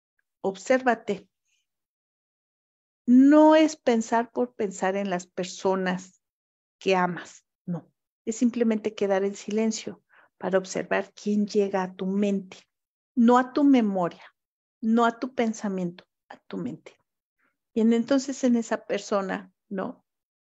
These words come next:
Eh, observa algo característico y no sé,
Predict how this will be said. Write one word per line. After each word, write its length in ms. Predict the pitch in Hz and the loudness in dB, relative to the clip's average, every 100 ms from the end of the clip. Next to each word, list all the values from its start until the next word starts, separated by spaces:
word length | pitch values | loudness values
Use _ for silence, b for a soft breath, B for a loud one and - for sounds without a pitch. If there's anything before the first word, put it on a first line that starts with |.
| _ _ _ _ b b _ _ _ - | _ _ _ _ b b _ _ _ -10
Eh, 180 | 190 185 | -8 -6
observa 480 | 220 214 233 220 214 | -6 -2 0 2 2
algo 260 | 208 208 | 0 -2
característico 1040 | 208 202 196 208 208 214 - - 277 277 - | -4 -4 -4 -4 -6 -8 -14 -2 -2 -2 -4
y 100 | 262 | 0
no 160 | 269 285 | 0 0
sé, 320 | 285 277 | -2 -4